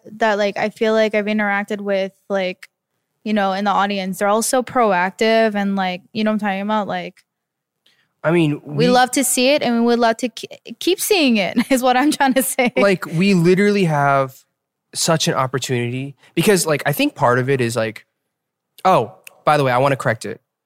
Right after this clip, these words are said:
Speaker 2: So it's not six hundred thirty-five, it's six, it's six hundred seventy-five billion in federal funds annually. So that's for schools, like, hospitals,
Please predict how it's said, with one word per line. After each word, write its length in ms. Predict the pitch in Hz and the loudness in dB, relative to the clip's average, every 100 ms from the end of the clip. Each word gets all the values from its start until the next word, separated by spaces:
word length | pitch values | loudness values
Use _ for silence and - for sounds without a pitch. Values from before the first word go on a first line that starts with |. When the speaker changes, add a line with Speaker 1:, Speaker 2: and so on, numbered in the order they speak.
| _ - | _ -8
Speaker 2:
So 400 | - 139 110 - _ _ - | 0 2 2 -4 _ _ -4
it's 160 | 143 | 0
not 120 | - 196 | 2 2
six 140 | 202 | 0
hundred 180 | 180 156 | 0 2
thirty-five, 320 | 139 135 117 | 2 0 -4
it's 160 | 117 139 | -4 -4
six, 260 | - 214 - 202 - | -2 -4 -4 -4 -4
it's 180 | 156 - | -4 -4
six 180 | 208 - | -4 -2
hundred 240 | 220 185 | 0 0
seventy-five 880 | - - 175 180 170 175 156 135 127 120 | 0 2 2 2 2 2 2 0 -2 0
billion 760 | 139 143 147 131 117 110 113 - - - | 4 4 4 2 0 -2 -10 -20 -10 0
in 160 | 147 | 2
federal 380 | - 143 143 143 | 4 2 4 0
funds 420 | - 127 127 127 - - - _ | 2 0 2 -2 -8 -20 -20 _
annually. 880 | 156 147 147 147 131 120 101 87 82 _ _ _ _ _ _ _ | 0 2 4 4 2 0 -4 -10 -16 _ _ _ _ _ _ _
So 140 | - 151 | 0 2
that's 220 | 160 - | 2 0
for 160 | 156 | 0
schools, 720 | 135 - 175 170 185 190 - - - | 0 -2 0 2 4 0 -4 -10 -4
like, 160 | 127 | -4
hospitals, 760 | - 139 151 - 160 156 156 | 0 -2 0 -2 -2 -2 -4